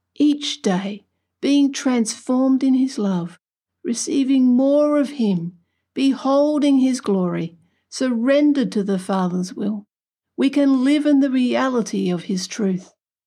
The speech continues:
The incredible truth that the creator of heaven and earth and all things good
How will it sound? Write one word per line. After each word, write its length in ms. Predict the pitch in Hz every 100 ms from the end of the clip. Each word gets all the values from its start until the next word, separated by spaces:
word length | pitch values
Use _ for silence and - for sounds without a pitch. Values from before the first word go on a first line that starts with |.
| _ _ _ _ _ _ _
The 200 | - 277
incredible 800 | 285 254 - 269 277 254 233 262
truth 560 | 233 - 226 202 180 - _ _ _ -
that 180 | 247 240
the 140 | 233
creator 640 | 233 254 247 247 269 262
of 120 | 226 -
heaven 360 | 247 247 269
and 140 | 277 254
earth 320 | 185 180 - _ _ _
and 200 | - 220
all 280 | 233 247 254
things 440 | 240 269 254 233 -
good 420 | 214 185 180